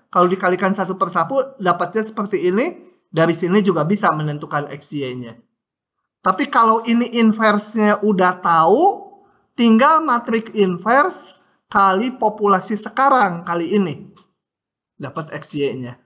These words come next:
Sama aja ya. Oke, lanjut lagi.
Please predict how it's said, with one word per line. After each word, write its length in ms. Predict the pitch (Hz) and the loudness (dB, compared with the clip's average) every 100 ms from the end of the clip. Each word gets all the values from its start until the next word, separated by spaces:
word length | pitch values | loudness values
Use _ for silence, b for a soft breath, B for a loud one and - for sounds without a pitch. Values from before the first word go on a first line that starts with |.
| _ | _
Sama 340 | 151 151 151 | -6 -4 -2
aja 240 | 151 147 123 | -2 -6 -4
ya. 260 | 170 220 - _ _ _ _ _ _ _ _ _ _ _ _ _ _ _ _ | -2 -2 -4 _ _ _ _ _ _ _ _ _ _ _ _ _ _ _ _
Oke, 220 | - 220 170 | 0 2 4
lanjut 400 | 175 190 202 214 | 2 2 2 2
lagi. 480 | 208 180 151 - | 0 0 -2 -4